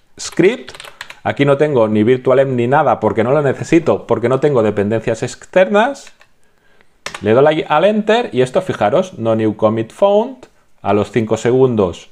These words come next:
otra vez, ahora va, no new commit found. Y este es el último commit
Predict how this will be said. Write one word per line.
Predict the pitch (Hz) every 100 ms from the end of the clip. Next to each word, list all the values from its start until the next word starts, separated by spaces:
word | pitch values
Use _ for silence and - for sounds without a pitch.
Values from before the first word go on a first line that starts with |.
| -
otra | 107 - 117
vez, | 127 107 - _ - - _ _ _ _ _ _ - _
ahora | 87 90
va, | - - - _ _ -
no | - 123 127
new | 127
commit | 110 123 127 -
found. | 185 190 277 -
Y | 143
este | 160 -
es | -
el | 120
último | 139 143 143 135 131
commit | 151 147 107 92